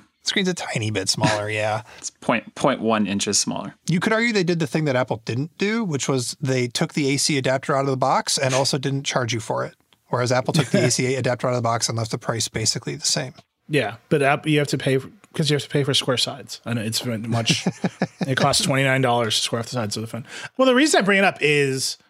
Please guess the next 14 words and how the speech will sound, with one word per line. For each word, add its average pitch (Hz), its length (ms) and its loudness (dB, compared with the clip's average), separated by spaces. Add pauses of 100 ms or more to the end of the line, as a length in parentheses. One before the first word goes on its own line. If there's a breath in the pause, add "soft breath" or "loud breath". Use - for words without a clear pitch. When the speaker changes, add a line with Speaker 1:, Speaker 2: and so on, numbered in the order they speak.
(160)
Speaker 3:
you 190 120 -2
know, 135 200 2
look, - 240 -6
we, 254 180 -16
we're 156 180 0
gonna 165 160 4
talk 147 120 2
about 143 80 2
the 131 80 0
cameras 131 340 0 (100)
i-, 127 140 -2 (220)
at 123 160 -2
length, 127 480 0 (520 loud breath)
but 131 420 2